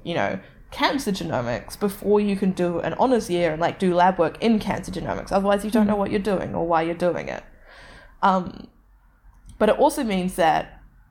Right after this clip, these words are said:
Speaker 1: you took, you know, we had about twelve of us, twelve really smart people who have been told, like, pretty much their entire, like, schooling careers that they are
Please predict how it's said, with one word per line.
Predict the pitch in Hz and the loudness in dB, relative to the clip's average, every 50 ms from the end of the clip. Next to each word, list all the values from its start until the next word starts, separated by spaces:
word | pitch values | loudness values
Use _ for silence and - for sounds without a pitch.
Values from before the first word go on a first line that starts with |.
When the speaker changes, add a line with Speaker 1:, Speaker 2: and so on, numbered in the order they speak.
| _ - _ | _ -18 _
Speaker 1:
you | - 202 202 | -2 -2 -2
took, | 202 - 233 - - - - - - - - _ _ - | 2 0 0 0 -2 -8 -16 -18 -20 -20 -20 _ _ -6
you | 190 | -2
know, | 175 135 127 120 175 190 190 - | 0 0 0 0 -2 -6 -10 -8
we | - 185 185 | -6 -4 -2
had | 175 | -2
about | 180 170 160 156 - - - - | 0 0 0 0 0 -6 -14 -16
twelve | - - - 156 143 156 180 | -10 -2 0 0 2 0 0
of | 170 175 | 0 2
us, | 160 151 165 190 - - - - - - _ - _ _ - _ _ _ _ _ - | 2 2 2 0 -6 -10 -12 -12 -14 -16 _ -20 _ _ -20 _ _ _ _ _ -18
twelve | - - 220 214 233 262 294 302 302 302 - - - - - - - - - - - _ - | -6 -2 0 2 4 4 2 2 -2 -4 -8 -12 -20 -18 -16 -16 -16 -16 -20 -20 -20 _ -10
really | - 196 226 233 240 233 233 233 226 | -4 0 2 2 2 2 0 -2 -2
smart | 226 - - - 196 185 185 175 - - - | -4 -6 -4 0 0 2 2 0 -2 -4 -10
people | - - 175 180 170 - - - - - _ _ _ _ _ - _ - _ _ _ _ _ _ _ - | -10 -10 -10 -8 -10 -10 -12 -12 -12 -16 _ _ _ _ _ -20 _ -20 _ _ _ _ _ _ _ -2
who | 226 220 196 | 0 0 2
have | 196 175 165 165 131 143 180 190 - - | 2 2 4 4 2 2 0 -4 -6 -2
been | 185 185 190 | 0 0 0
told, | 185 - 190 185 180 180 185 185 | 2 2 4 4 4 2 2 0
like, | 185 175 170 - - | -2 -2 -2 -4 -10
pretty | - - 190 202 247 | -4 -2 -2 0 2
much | 247 226 190 190 - | 0 0 -2 -2 -2
their | 190 180 180 | 0 0 0
entire, | 175 180 - - 170 165 160 165 - - 185 | 0 -4 -4 -2 2 2 2 2 2 0 0
like, | 190 185 170 165 - | 0 0 -2 -2 -6
schooling | - - - 233 226 214 202 196 196 | -8 -2 -2 0 0 2 0 0 -2
careers | 190 - 180 170 165 156 - 170 | -2 -2 -4 -4 -2 -4 -4 -6
that | - - 185 | -8 -4 -2
they | 170 165 170 | -2 0 2
are | 160 - 76 - - - | 2 2 2 0 -2 -6